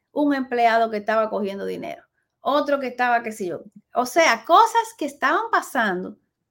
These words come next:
pero yo no las sabía. Porque, ¿qué es lo que pasa? Empezamos a elevar el nivel de conciencia. Cuando tú meditas, tú elevas tu nivel de conciencia.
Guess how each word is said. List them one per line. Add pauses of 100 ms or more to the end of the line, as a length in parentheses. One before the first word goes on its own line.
pero
yo
no
las
sabía. (1040)
Porque,
¿qué
es
lo
que
pasa? (480)
Empezamos
a
elevar
el
nivel
de
conciencia. (2000)
Cuando
tú (140)
meditas, (440)
tú
elevas
tu
nivel
de
conciencia.